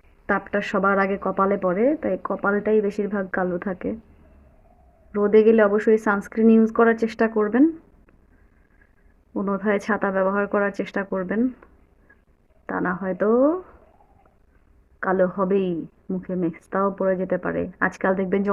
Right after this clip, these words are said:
অনেকের লাল তিল হচ্ছে প্রচুর পরিমাণে। যদি চান যে লাল তিল না হোক, মেস্তা না হোক, তাহলে অবশ্যই স্কিন সবসময় পরিষ্কার রাখতে হবে, বেশি বেশি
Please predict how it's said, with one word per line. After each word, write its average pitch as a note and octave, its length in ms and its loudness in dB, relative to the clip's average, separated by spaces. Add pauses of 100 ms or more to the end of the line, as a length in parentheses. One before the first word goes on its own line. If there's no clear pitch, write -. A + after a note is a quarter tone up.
অনেকের G#3+ 380 4 (540)
লাল G3+ 180 10 (120)
তিল A3+ 220 6
হচ্ছে G3+ 220 -2 (100)
প্রচুর F#3+ 340 -2
পরিমাণে। F3+ 380 0 (680)
যদি G3 140 -2 (100)
চান G#3 160 4 (100)
যে B3+ 160 8
লাল G3+ 200 2
তিল G#3+ 120 2 (120)
না F#3+ 140 4
হোক, C#4+ 200 6 (460)
মেস্তা G#3 380 2
না G#3+ 140 4
হোক, D4+ 160 0 (640)
তাহলে G#3 300 0
অবশ্যই G#3+ 340 2
স্কিন G#3 260 -2
সবসময় G#3+ 420 -2
পরিষ্কার A3 380 4 (100)
রাখতে G#3+ 300 -4
হবে, A3+ 200 2 (640)
বেশি G3+ 200 2
বেশি A3 140 2